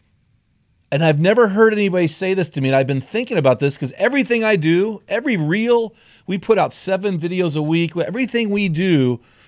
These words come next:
is just helping a, a man to understand what a man is. And I never even thought about how ignorant some of these poor guys are. They just, the poor guys just, they just need somebody to tell them, and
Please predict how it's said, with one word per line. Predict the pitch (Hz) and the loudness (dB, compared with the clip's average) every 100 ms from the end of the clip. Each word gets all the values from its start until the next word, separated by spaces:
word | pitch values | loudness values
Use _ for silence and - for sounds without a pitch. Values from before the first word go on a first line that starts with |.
| _ _ _ - | _ _ _ -2
is | 165 131 | 0 0
just | 214 - | -4 -6
helping | 165 160 196 214 | -6 -4 -2 -2
a, | 185 147 131 | -2 -2 -2
a | |
man | 131 151 190 | -2 -2 -2
to | 160 | -2
understand | 147 165 143 160 143 | -2 -2 -4 -4 -4
what | 123 165 | -2 0
a | 143 | 0
man | 123 131 208 196 | -2 -2 -2 -4
is. | 110 107 90 80 - _ _ _ _ _ _ _ _ _ | -4 -6 -6 -8 -12 _ _ _ _ _ _ _ _ _
And | 139 | -2
I | 156 | 0
never | 180 220 226 | 2 0 0
even | 196 180 | -2 -2
thought | - 202 208 - _ _ | 2 4 4 0 _ _
about | 139 135 135 120 | 0 4 2 2
how | 143 135 | -2 -2
ignorant | 160 190 190 139 - | -6 -6 -4 -6 -8
some | - 160 | -8 -4
of | 151 | -2
these | 131 - | -4 -6
poor | - 180 165 | -10 -8 -6
guys | 139 131 101 | -2 -2 -4
are. | 101 87 87 | -6 -10 -8
They | 139 | -6
just, | 135 165 - | -6 -8 -8
the | - | -10
poor | - 208 202 | -6 -4 -2
guys | 185 180 156 160 | 0 0 -2 -6
just, | 143 - - _ _ _ _ _ _ _ _ - | -8 -10 -20 _ _ _ _ _ _ _ _ -2
they | 143 | -2
just | 131 175 - | 0 -4 -2
need | 180 175 | -4 -2
somebody | - 185 196 196 185 | -4 -4 -2 0 0
to | 160 156 | 0 -6
tell | - 190 226 | -6 -4 -2
them, | 165 135 135 147 147 _ _ _ _ _ _ - | 0 -2 -2 -6 -8 _ _ _ _ _ _ -6
and | 160 156 143 | -2 0 -2